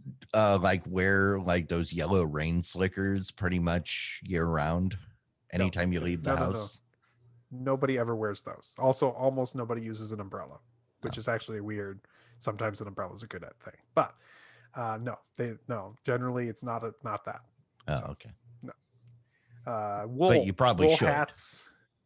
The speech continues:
Speaker 2: wool hats because it will, wool repels the, uh, uh, the moisture. So,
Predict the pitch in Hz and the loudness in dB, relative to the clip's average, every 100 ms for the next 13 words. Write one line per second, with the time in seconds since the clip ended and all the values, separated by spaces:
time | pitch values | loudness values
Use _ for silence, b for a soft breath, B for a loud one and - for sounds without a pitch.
0 | _ _ _ 143 131 143 131 - 135 127 | _ _ _ -6 0 2 2 -2 -2 -2
1 | 127 127 127 147 135 127 120 131 120 117 | -2 -4 -4 -2 -2 -2 -2 -2 -2 -4
2 | - 117 - 123 113 113 - _ _ _ | -8 -10 -10 -8 -6 -6 -10 _ _ _
3 | _ 117 110 107 117 117 117 - 117 113 | _ -8 -6 -8 -8 -8 -8 -8 -8 -8
4 | - _ _ - 110 135 | -12 _ _ -14 -12 -12